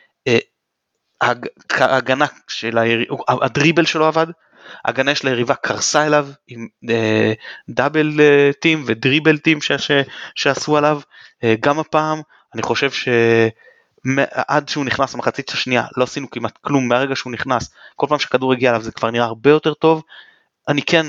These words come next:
לא היה לו כל כך עם מי לשתף פעולה, כי שאר השחקנים בחלק הקדמי, בטח גם חזיזה במחצית השנייה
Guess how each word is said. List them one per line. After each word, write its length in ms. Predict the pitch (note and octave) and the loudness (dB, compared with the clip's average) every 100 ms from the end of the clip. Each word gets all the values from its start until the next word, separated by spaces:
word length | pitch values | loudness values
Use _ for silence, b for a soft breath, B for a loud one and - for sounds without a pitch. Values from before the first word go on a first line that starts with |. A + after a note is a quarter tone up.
| - | -4
לא 120 | C#3+ C#3+ | 2 2
היה 60 | |
לו 60 | D#3+ | 2
כל 60 | D#3+ | 0
כך 140 | C#3 | -2
עם 60 | C#3+ | 0
מי 60 | |
לשתף 320 | D#3 - D3+ - | 0 0 -4 -2
פעולה, 240 | C#3+ F3 | 0 0
כי 120 | - A2 | 0 -6
שאר 360 | - - C#3+ | -6 0 0
השחקנים 440 | C#3+ C3 A#2 B2 C3+ | 0 -4 -2 -2 -2
בחלק 280 | - C3 B2+ | -2 -2 -2
הקדמי, 380 | - A2+ C#3 E3 B B B B - A#2 C3 A#2+ | -6 -2 -2 -4 B B B B -8 -6 -4 -2
בטח 320 | C#3 C#3 - | 0 0 -2
גם 200 | A#2+ A2+ | -4 -2
חזיזה 260 | B2+ B2 | -2 -2
במחצית 340 | B2+ A#2 - B2 | -2 -2 -4 -4
השנייה 260 | - C3 | -2 -2